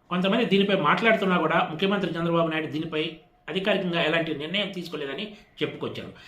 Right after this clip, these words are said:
సీన్ కట్ చేస్తే మంగళవారం నాడు క్యాబినెట్లో దీనిపై అధికారికంగా నిర్ణయం తీసుకున్నారు. మరి ఇప్పుడు పవన్ కళ్యాణ్, నాదెండ్ల మనోహర్లు రైతుల ఆందోళన పరిగణలోకి తీసుకుంటారా, లేక చంద్రబాబు ఏది చెప్తే దానికే ఓకే అంటారా అన్నది వేచి చూడాల్సిందే. కూటమి ప్రభుత్వం ప్రస్తుత దృష్టి అంతా కూడా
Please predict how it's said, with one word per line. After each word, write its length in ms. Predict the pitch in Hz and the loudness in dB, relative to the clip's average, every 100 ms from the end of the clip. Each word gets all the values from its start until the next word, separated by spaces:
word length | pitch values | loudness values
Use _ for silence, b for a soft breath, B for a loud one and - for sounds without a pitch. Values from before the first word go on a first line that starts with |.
| B - | B -2
సీన్ 200 | 214 220 | 2 2
కట్ 200 | 202 - | 2 2
చేస్తే 300 | 175 185 185 | 2 2 2
మంగళవారం 380 | 151 175 175 170 | 2 0 2 2
నాడు 140 | 165 | 0
క్యాబినెట్లో 540 | 156 160 165 160 160 160 | -2 -2 -2 -4 -4 -4
దీనిపై 340 | 147 151 151 | -4 -4 -4
అధికారికంగా 680 | 156 113 139 156 160 156 139 | -6 -6 -6 -2 -2 -4 -8
నిర్ణయం 460 | 165 104 113 143 135 | -8 -8 -6 -4 -6
తీసుకున్నారు. 500 | 107 113 98 92 - _ _ _ _ | -8 -12 -14 -18 -20 _ _ _ _
మరి 140 | 165 180 | -2 0
ఇప్పుడు 180 | 180 175 | 2 0
పవన్ 340 | 175 190 185 | 2 2 4
కళ్యాణ్, 320 | 175 170 170 - | 4 4 4 0
నాదెండ్ల 320 | 156 180 170 | 0 2 0
మనోహర్లు 640 | 156 151 190 185 160 180 - | 0 4 6 6 4 0 0
రైతుల 240 | 165 180 | -2 2
ఆందోళన 480 | 156 139 180 180 170 | 2 4 4 4 2
పరిగణలోకి 480 | 165 160 170 185 170 | -2 -2 0 0 0
తీసుకుంటారా, 600 | 165 160 160 151 165 175 165 | -4 -6 -4 0 0 0 0
లేక 180 | 175 | -2
చంద్రబాబు 540 | 175 170 175 220 208 131 | 0 -2 -2 0 0 0
ఏది 280 | 156 180 175 | -4 -4 -4
చెప్తే 220 | - 185 | -6 -6
దానికే 580 | 170 143 160 156 165 B B - | -6 -6 -6 -4 -4 B B -6
ఓకే 220 | 147 160 | -4 -2
అంటారా 340 | 165 - 143 139 | -2 0 -2 -2
అన్నది 400 | 135 139 175 - | -2 -4 -6 -6
వేచి 220 | 127 143 151 | -8 -6 -4
చూడాల్సిందే. 480 | 143 131 120 92 - - _ _ | -2 -4 -8 -14 -16 -20 _ _
కూటమి 260 | 220 233 226 | -4 0 0
ప్రభుత్వం 320 | 202 196 196 | 0 0 0
ప్రస్తుత 300 | 165 170 208 | 0 0 0
దృష్టి 320 | 170 160 226 | 0 0 0
అంతా 200 | 202 190 | 0 2
కూడా 440 | 160 160 175 180 | 2 2 2 0